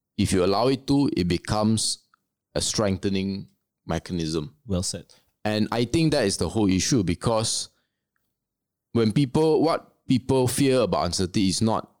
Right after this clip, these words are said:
Speaker 1: the uncertainty, it's actually the potential for bad outcomes.
Speaker 2: Yeah, that's right.
Speaker 1: But you know that without bad outcomes, without the possibility of bad outcomes, you cannot make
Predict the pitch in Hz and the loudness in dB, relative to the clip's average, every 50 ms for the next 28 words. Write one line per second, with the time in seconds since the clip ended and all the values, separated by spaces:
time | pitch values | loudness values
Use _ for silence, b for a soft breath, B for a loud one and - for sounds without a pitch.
0 | _ _ - 85 78 78 76 90 90 87 82 - 95 85 76 69 - - 82 - | _ _ -4 -4 -2 -2 -2 -2 0 0 0 0 0 0 0 0 -2 -2 -4 -4
1 | - - 113 110 95 80 - - - - 95 90 85 - 101 92 - 95 85 78 | -2 -2 -2 0 -2 -2 -4 -6 -4 -2 -4 -4 -2 -2 -4 -4 -2 -2 -4 -2
2 | 85 73 62 - 71 73 - - 80 - - 110 - - 101 90 - - - _ | -2 -4 -2 -4 -6 -6 -6 -6 -6 -4 -4 -6 -4 -2 -2 -2 -2 -4 -12 _
3 | _ _ _ _ _ B B B B B 101 92 - - 98 76 - _ _ _ | _ _ _ _ _ B B B B B -4 -4 -2 -2 -6 -6 -6 _ _ _
4 | _ - 101 117 113 - - 120 113 120 123 123 127 139 147 156 170 175 151 123 | _ -6 -4 -4 -4 -2 -4 0 2 2 4 4 4 4 2 2 2 0 0 0
5 | 107 98 - _ _ _ - 113 101 117 107 107 131 143 156 - - - _ _ | -2 -2 -4 _ _ _ -4 0 0 2 2 2 2 2 0 -2 -2 -6 _ _
6 | _ _ _ - 117 104 113 120 123 113 101 87 - - - 117 104 95 87 87 | _ _ _ -10 -6 -4 -2 -2 -2 0 -2 -2 -4 -2 -4 -2 0 0 0 0
7 | 85 - - - 98 107 101 120 127 110 - - - 98 92 85 92 101 98 95 | 0 -2 -4 -2 0 0 0 0 0 -2 -2 -2 -2 -2 -2 -2 -2 -2 0 2
8 | 107 101 87 82 90 87 - - 73 67 - 98 95 95 85 - 95 87 - - | 0 0 0 -2 -4 -4 -2 -2 -4 -4 -4 -2 -2 -2 0 -2 -2 -2 0 0
9 | 95 110 110 - 90 98 98 101 98 98 - _ | 0 0 -2 0 0 2 2 2 2 -2 -6 _